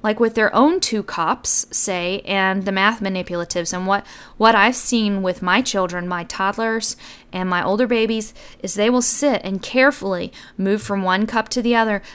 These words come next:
again and again and again. And that, again, is cultivating a state of flow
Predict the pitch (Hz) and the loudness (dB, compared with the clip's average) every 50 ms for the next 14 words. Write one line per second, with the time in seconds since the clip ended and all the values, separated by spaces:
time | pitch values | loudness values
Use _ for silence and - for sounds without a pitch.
0 | - - 180 151 - 220 226 254 269 254 233 202 190 175 208 208 214 214 208 190 | -14 -14 -12 -4 -2 0 4 4 4 4 4 2 0 -2 0 0 0 0 0 -2
1 | 185 175 - 240 247 226 202 185 180 180 175 - - - - - - - - - | -4 -4 -2 0 0 2 0 0 -2 -4 -8 -10 -14 -18 -20 -20 -20 -20 -20 -12
2 | - - 214 208 208 202 202 202 202 208 - - 214 185 220 233 269 285 - 247 | -4 -2 0 2 2 2 2 2 0 -2 -2 -4 -2 2 6 8 8 8 6 4
3 | 233 190 - 247 269 247 202 180 175 - 147 190 - - - - - 226 233 226 | 0 2 2 2 4 4 2 2 -2 -2 -4 -2 -2 -2 -4 -4 -2 -2 -2 0
4 | - 226 220 220 214 208 226 180 175 - - - 196 185 180 180 175 - - - | 0 0 2 2 2 2 0 -2 0 -2 -2 0 0 -2 -2 -2 -6 -6 -10 -4
5 | 185 185 185 185 196 208 226 269 320 | 0 2 2 4 2 2 0 0 -2